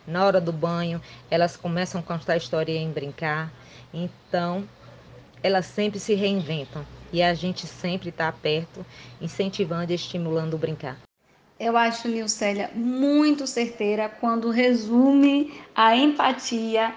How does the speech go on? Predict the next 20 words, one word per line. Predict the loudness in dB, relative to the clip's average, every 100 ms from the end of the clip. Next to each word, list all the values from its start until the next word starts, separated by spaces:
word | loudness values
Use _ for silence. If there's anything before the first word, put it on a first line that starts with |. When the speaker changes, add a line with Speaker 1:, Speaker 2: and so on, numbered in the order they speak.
| -2
Speaker 2:
e | 0 0
criatividade | 0 0 0 -2 -4 -2 2 2 2
à | 2
nossa | 2 2 0
lida | 0 0
cotidiana | 0 0 -2 -2 0 0 -2
com | -4
esses | -4 -4
espaços | -6 -2 2 2 2 -2 -8
pequenos, | -12 -14 -10 -2 0 0 0 -4 -6 -12 -16 -16 -12
espaços | -12 -2 2 2 0
que | -2
não | -2 0
favorecem, | 0 2 2 2 0 -2
salas | 0 2 2
que | -2 2
mal | 2 2
cabem | 0 0 2 0
às | 0
crianças, | -4 0 2 2 -2 -8 -12 -12